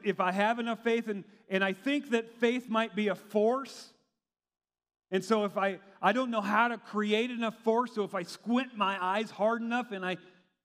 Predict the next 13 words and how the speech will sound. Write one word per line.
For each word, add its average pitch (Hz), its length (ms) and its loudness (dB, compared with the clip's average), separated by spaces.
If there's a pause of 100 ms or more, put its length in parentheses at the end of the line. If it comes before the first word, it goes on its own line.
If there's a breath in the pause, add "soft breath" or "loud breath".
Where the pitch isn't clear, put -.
(140)
I 185 60 2
think 226 320 -4
really 220 300 0
hard, 220 440 0
or 175 200 -8 (120)
maybe 220 400 -2
it's - 200 -4
yoga 208 440 0
and 226 280 -2
I 185 180 -2 (140)
meditate 226 560 -2
hard 226 320 2
enough 240 300 -4